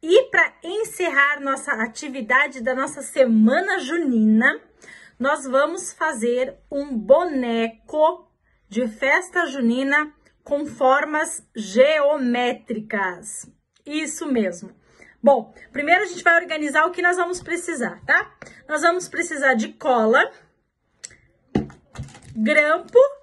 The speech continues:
aquele grampo de estender roupa, vai fazer os braços e as pernas,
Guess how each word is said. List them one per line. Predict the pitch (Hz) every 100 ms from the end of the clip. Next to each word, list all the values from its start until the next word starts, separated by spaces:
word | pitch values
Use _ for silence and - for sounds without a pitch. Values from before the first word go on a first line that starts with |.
| _
aquele | 269 - 403 440
grampo | 269 285 277 262 262
de | 208 247 262 214
estender | - - 285 254 262 269
roupa, | 240 220 220 339 466 - _ _ _ _ _ _ _ _
vai | - 240
fazer | 226 240 254
os | 240
braços | 214 220 220 226 - 220
e | 214
as | 202 -
pernas, | 214 190 185 208 269 494 554 - -